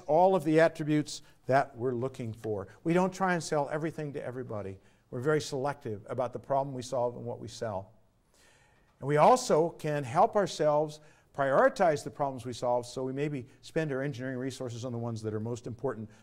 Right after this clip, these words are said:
to the target market that we're going after. Okay?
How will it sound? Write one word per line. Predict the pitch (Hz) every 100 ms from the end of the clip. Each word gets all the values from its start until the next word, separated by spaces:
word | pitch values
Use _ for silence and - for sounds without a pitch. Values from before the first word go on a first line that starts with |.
| _
to | - 143
the | 127 113
target | - 127 117 -
market | 104 117 117 101
that | 120 107
we're | 107
going | 110 107
after. | 101 104 110 - - 92 _ _ _ _ _ _ _ _
Okay? | 107